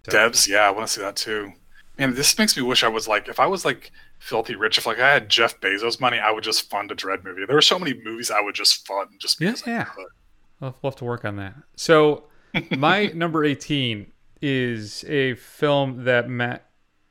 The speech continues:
Speaker 1: gets on me about because I had said it was a perfect film, yet it wasn't my number one film that came out that year.
Speaker 2: Mm.
Speaker 1: And that's Greta Gerwig's Lady Bird, starring Saoirse Ronan and Laurie Metcalf. Another person robbed of an Academy Award, Laurie Metcalf, because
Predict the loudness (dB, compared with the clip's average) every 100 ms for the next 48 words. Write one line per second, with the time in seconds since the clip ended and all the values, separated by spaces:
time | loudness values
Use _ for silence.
0 | -14 0 0 2 0 0 0 -2 -2 0
1 | -2 -4 -8 -8 -2 0 0 -4 -2 -2
2 | -2 -6 -4 -4 -4 -8 -4 -2 -2 -2
3 | -2 0 -2 -4 -4 -4 -2 -4 -6 -4
4 | -4 -4 -8 -10 -12 -12 -14 -14 -16 -20
5 | -20 -20 -20 -20 -4 0 0 -2 -8 -18
6 | -6 0 0 0 2 4 4 2 2 0
7 | -2 0 2 2 0 -6 -14 _ -4 -2
8 | -2 -4 -4 -4 -2 -2 -2 -2 -4 -6
9 | -2 -2 -2 -4 -4 -2 -2 -2 2 4
10 | 4 4 0 0 -4 -2 2 4 6 2
11 | -2 -16 -20 _ _ _ _ _ _ -8
12 | -6 -6 0 0 0 -2 -2 0 -2 0
13 | 0 2 0 -4 -2 -4 -4 -6 -4 -6